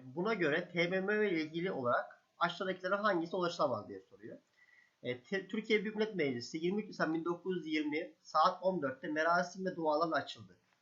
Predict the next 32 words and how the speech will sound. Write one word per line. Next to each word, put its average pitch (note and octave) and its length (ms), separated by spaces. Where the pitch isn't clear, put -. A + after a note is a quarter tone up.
Başkanlığa G3 520
ilk G#3 260
olarak C3+ 380
en F#3+ 200
yaşlı D#3+ 380
olan D3+ 100
Sinop F3+ 340
Milletvekili D3 460
Şerif E3 300
Bey B2+ 120
getirildi. - 460
Meclisin F#3+ 420
açılışını F#3+ 480
izleyen, C#3 480
izleyen D#3 440
gün E3 100
Mustafa F#3 460
Kemal'in D3 440
teklifi, F#3+ 760
e, B2 80
ile C3 520
aşağıdaki, F3+ 680
e, C3 160
aşağıdakiler, F3 680
aşağıdaki E3+ 420
esaslar F#3+ 420
kabul D3 180
edildi. F#2+ 340
E, D3 140
birinci A3 260
öncülümüz, F3+ 640
e, C#3 380